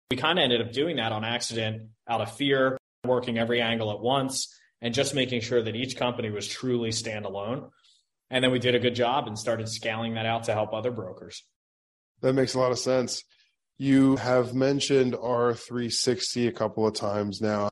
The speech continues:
Speaker 2: And before we started the interview, can you tell us a little bit more about what R three sixty is?
Speaker 1: Yeah, so R three sixty, it's a family office network. So it's for families with a minimum net worth of a hundred million.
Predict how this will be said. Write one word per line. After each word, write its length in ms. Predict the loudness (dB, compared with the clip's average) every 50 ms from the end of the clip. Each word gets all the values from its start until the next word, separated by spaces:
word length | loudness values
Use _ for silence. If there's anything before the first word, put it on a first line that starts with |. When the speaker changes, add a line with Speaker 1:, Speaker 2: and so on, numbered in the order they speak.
| -4 _ _ _
Speaker 2:
And 400 | -2 -2 0 0 -2 -2 -4 -6 -8
before 340 | -8 -8 -2 2 2 4
we 80 | 4 2
started 360 | 2 4 6 6 6 6 4
the 140 | 2 0 2
interview, 500 | 2 2 2 2 2 2 2 4 4 4
can 80 | 2 0 -8 -18 -20 -20 -20 -20 _ -6
you 60 | 0 2
tell 120 | 4 4
us 100 | 4 6
a 40 | 4
little 180 | 6 6 6
bit 60 | 4 4
more 140 | 2 2
about 160 | 2 2 4 4
what 140 | 4 6
R 120 | 4 4 2
three 160 | 0 -4 -6
sixty 380 | -4 -6 -6 -6 -2 2 4 6
is? 260 | 6 4 2 0 -6 _ _ _ _ _ _ _ _ _ _ _ _
Speaker 1:
Yeah, 180 | 8 8 8 8
so 300 | 6 8 8 10 10 10
R 180 | 10 8 6 6
three 140 | 2 0 -2
sixty, 400 | 0 0 0 0 -2 -4 -4 -6 -8 _
it's 180 | -6 -6 0 2
a 100 | 2 2
family 420 | 2 2 -2 -2 -2 -2 0 2
office 540 | 4 4 4 2 2 0 -2 -2 -4 -8 -12 _
network. 480 | -4 -4 -2 -2 -2 -2 -2 -4 -6 -8
So 540 | -2 0 2 2 2 0 -2 -4 -8 -16 _ _ _ _
it's 220 | -4 -4 -4 0
for 100 | 0 0
families 580 | 2 2 2 2 2 2 2 2 2 0 0 -2
with 160 | -4 -4 -2
a 60 | -2
minimum 720 | 0 0 2 2 2 2 2 2 2 0 -2 -4 -6 -10 -14 _ _ _
net 180 | 2 2 2 4
worth 260 | 4 4 4 4 2
of 100 | 0 -2
a 40 | -2
hundred 280 | 0 0 0 0 0 0
million. 360 | 0 0 0 0 0 -2